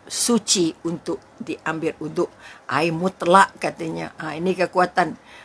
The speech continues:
Ha, maka kekuatan yang nak kita angkat itu satu dari segi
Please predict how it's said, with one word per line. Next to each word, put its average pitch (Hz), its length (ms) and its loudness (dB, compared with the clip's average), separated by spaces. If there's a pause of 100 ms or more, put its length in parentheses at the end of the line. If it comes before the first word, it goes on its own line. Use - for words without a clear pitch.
(140)
Ha, 151 320 -8
maka 156 400 -4
kekuatan 180 480 0
yang 170 240 0
nak - 160 -4
kita 165 240 -4
angkat 170 320 -4
itu 240 320 -6
satu 208 400 0
dari 175 240 0
segi 185 480 -2